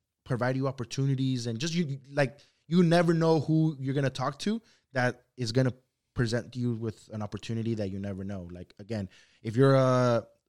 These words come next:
crim-, like, I was a criminology major, I seeked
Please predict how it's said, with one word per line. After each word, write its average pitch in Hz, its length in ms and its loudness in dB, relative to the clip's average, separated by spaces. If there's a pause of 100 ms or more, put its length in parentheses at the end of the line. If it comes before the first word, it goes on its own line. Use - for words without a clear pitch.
(120)
crim-, 127 220 -2
like, 117 140 -2
I 120 80 2
was 139 120 2
a 131 60 2
criminology 127 640 -2
major, 95 340 -6 (480)
I 156 160 6
seeked - 540 0